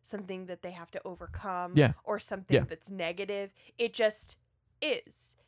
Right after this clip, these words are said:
Speaker 1: It's like her being deaf is no different than her having brown eyes
Speaker 2: Yeah.
Speaker 1: or her brother,
Speaker 2: Well,
Speaker 1: you know,
Speaker 2: yeah.
Speaker 1: like, that just, it is what it is. Like, it, it doesn't affect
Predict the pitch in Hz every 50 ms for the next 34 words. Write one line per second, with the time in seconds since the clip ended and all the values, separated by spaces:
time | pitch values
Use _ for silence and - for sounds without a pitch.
0 | _ _ _ - 247 233 226 - - 226 214 208 202 - - - _ _ _ _
1 | - - 269 254 254 269 262 - 262 254 240 233 220 196 202 190 185 190 190 -
2 | - 214 208 - 214 208 202 196 202 196 190 - 202 196 202 - _ 208 196 202
3 | 196 196 - 208 202 202 202 202 - 202 202 202 208 202 202 202 - _ _ _
4 | 202 196 190 - 220 220 220 220 208 196 185 175 - - - - - - - _
5 | _ - 123 - - 247 247 233 226 214 208 202 196 - - - - - _ -
6 | - 233 208 214 226 208 208 202 202 196 196 196 190 185 - _ _ _ _ -
7 | 151 180 185 175 160 - - - _ _ 226 233 214 196 185 175 175 175 - -
8 | _ _ _ _ _ _ 180 170 131 113 - - _ _ _ _ _ _ _ -
9 | 240 247 240 240 - 214 214 269 254 - 277 277 - - - 277 262 262 262 247
10 | 233 240 262 247 247 277 370 262 170 - - 226 214 - 190 233 233 - 254 254
11 | - 262 247 254 262 233 - 185 190 - - 240 262 - - - - -